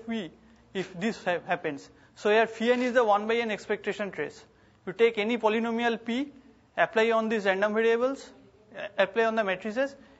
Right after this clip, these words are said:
you calculate this one by n expectation trace. If does, if this converge as n tends to infinity to something, which is phi of P A I, and it has to happen for all P,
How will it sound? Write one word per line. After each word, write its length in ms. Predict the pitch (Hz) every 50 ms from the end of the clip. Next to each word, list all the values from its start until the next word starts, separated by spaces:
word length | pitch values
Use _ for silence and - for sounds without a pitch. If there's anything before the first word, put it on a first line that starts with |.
| _
you 80 | - 208
calculate 560 | - - 196 190 185 208 226 240 233 233 233
this 220 | 226 226 214 190 -
one 200 | - 190 185 185
by 100 | 196 208
n 100 | 214 214
expectation 560 | 208 202 - - 226 214 220 - 220 226 226 214
trace. 200 | 208 277 277 277
If 180 | 233 185 170
does, 200 | 190 208 202 185 185 - - - - - - - - -
if 100 | 220 196
this 160 | 180 240 226
converge 460 | - - 196 196 196 190 240 254 233 -
as 200 | - 202 185 185
n 140 | 202 208
tends 220 | 202 226 220 220 220
to 80 | -
infinity 320 | 226 214 202 233 233 208 226
to 100 | 220 196
something, 460 | - - 190 196 196 226 254 269 269 - - - - - - _
which 160 | - 185 190
is 80 | 208 -
phi 200 | - - 220 220
of 220 | 220 220 220 -
P 280 | 226 233 233 226 220 214
A 100 | 208 175
I, 140 | 156 196 - - - - _ _ _ _ _ _ _ _ _ _ -
and 200 | 180 175 175 196
it 140 | 220 202 196
has 240 | 185 180 185 185
to 80 | - 247
happen 260 | 226 220 240 247 233
for 240 | - - - 220 214
all 220 | 202 202 226 247
P, 320 | 220 - - 240 208 180